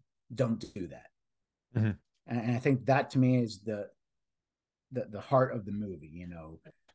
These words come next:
Speaker 1: finding a way to move forward. Like you were talking about, fear is something that holds us back, that keeps us in the past. And, and love in, in this case is something that propels us forward. And that's when he turned fear into love by adding the A and therefore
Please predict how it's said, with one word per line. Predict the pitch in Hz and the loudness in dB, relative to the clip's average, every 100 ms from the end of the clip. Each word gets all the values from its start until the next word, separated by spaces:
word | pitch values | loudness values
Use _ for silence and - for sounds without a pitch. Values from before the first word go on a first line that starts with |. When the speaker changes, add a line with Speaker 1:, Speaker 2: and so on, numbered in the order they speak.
| - - | -8 0
Speaker 1:
finding | 131 143 135 | 2 4 4
a | |
way | 117 123 | 4 2
to | 123 | 2
move | 113 120 131 127 | 2 6 6 4
forward. | 131 117 107 | 2 2 -2
Like | 101 - | -8 -6
you | 113 | -6
were | |
talking | 107 113 120 | -4 -4 -4
about, | 107 101 - | -6 -8 -12
fear | - 139 131 127 | -2 2 6 6
is | 120 | 4
something | - 117 120 | 0 -2 0
that | 110 104 - _ _ | -2 -6 -10 _ _
holds | _ 123 117 | _ -2 -2
us | 110 | -8
back, | - 147 139 135 | 0 2 2 -2
that | - - | -6 -6
keeps | 113 113 | -6 -8
us | - | -10
in | |
the | 101 | -10
past. | - - 151 165 - _ _ _ | -6 -2 -2 -2 -8 _ _ _
And, | 113 107 107 | -6 -4 -4
and | 113 98 95 | -6 -8 0
love | 127 127 123 | 4 4 2
in, | 110 107 | -4 -6
in | 110 | -6
this | 101 107 | -6 -8
case | - 104 107 | -6 -8 -8
is | 104 | -8
something | 104 104 | -8 -6
that | 98 - | -10 -10
propels | - 127 - 117 98 | -10 -8 -4 -4 -4
us | 95 | -8
forward. | - - 90 76 76 _ _ _ | -10 -8 -8 -8 -14 _ _ _
And | 104 104 | -8 -8
that's | 107 - | -8 -6
when | 107 | -8
he | 87 | -6
turned | 107 - 110 95 | -6 -4 -4 -4
fear | - 123 | 0 0
into | 107 98 | -2 -6
love | 110 151 127 127 - _ _ - | 0 2 2 0 -8 _ _ -14
by | 95 | -10
adding | 98 101 90 | -8 -8 -10
the | 87 90 | -10 -10
A | 110 110 110 117 | -8 -6 -6 -8
and | 95 85 | -12 -12
therefore | 85 82 104 92 85 | -12 -12 -8 -6 -8